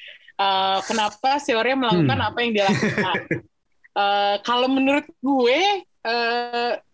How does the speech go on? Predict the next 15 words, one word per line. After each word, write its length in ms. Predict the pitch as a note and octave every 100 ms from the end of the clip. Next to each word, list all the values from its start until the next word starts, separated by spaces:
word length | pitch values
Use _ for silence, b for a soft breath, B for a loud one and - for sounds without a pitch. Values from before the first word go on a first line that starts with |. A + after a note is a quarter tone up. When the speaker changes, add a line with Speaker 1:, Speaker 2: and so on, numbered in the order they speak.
| _ G#3
Speaker 1:
dia 400 | F#3 G3+ B3 C4
tuh 160 | A4
sebenarnya 640 | - B3 A3+ A3 - - D3+
Speaker 2:
Hmm. 160 | C#3 -
Speaker 1:
punya, 400 | C#4 A3+ G#3 F#3+
gue 140 | G3+ G4+
nggak 320 | C#4 A3+ -
tahu 120 | C#4+
ada 160 | A3 G3
baggage 400 | E3+ F3 E3 F#3+
apa 320 | G3 F3+ A#3+
di 80 | B3
masa 300 | A3+ G#3 -
lalu 300 | F3 E3 E3+ E3+
dia. 540 | D#3+ D3+ D#3+ G#3 D4+